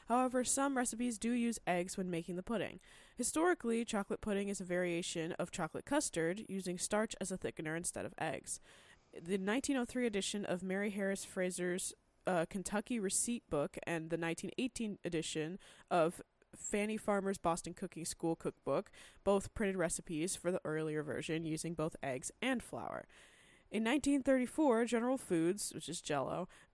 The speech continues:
introduced a chocolate pudding mix as Walter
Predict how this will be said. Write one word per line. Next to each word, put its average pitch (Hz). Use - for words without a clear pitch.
introduced 208
a 185
chocolate -
pudding 180
mix 160
as 170
Walter 180